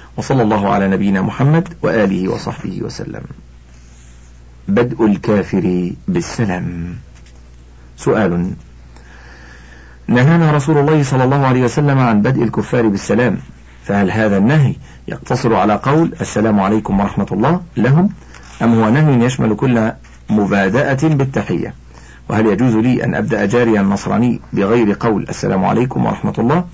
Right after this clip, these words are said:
كان أقول له: "صباح الخير، كيف حالك؟ Good morning،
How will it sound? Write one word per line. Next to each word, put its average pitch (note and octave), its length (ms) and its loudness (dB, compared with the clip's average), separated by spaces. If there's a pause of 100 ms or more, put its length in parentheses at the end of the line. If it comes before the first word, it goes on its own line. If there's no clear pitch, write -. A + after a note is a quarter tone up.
(360)
كان G#2 180 0
أقول A#2 360 0
له: C3 240 2 (140)
"صباح G#2 340 -2
الخير، D3+ 400 -2 (380)
كيف F#2+ 220 -2
حالك؟ D3+ 440 -2 (340)
Good G#2+ 120 4
morning، A#2+ 460 2